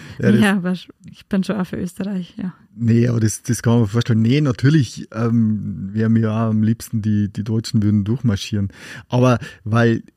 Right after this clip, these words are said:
Speaker 1: die letzten Tage, das hab ich mir auch noch notiert gehabt, die letzten Tage immer so wahnsinnig viel gesprochen worden ist über diesen Hype und Sommermärchen und tralala. Ähm,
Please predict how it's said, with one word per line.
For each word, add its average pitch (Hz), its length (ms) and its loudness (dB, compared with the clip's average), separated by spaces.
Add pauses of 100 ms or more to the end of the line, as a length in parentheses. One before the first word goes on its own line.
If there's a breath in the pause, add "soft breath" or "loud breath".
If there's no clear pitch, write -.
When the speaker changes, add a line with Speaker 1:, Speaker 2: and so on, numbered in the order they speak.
(400)
Speaker 1:
die 117 60 2
letzten 117 380 0
Tage, 123 520 2 (440 loud breath)
das - 180 -2
hab 135 100 4
ich 131 140 0
mir 113 180 0
auch 127 60 0
noch 131 100 4
notiert 127 560 0
gehabt, - 300 -8
die 120 40 -2
letzten 110 280 -6
Tage 120 260 0
immer 120 200 2
so 110 180 -2
wahnsinnig 117 400 0
viel - 160 -6
gesprochen 117 680 -2
worden 110 160 2
ist 117 140 0
über 113 200 0
diesen 104 380 -2
Hype 110 340 -2
und 110 160 -4
Sommermärchen 107 720 2
und 107 140 -2
tralala. 110 480 0 (500 loud breath)
Ähm, 101 320 2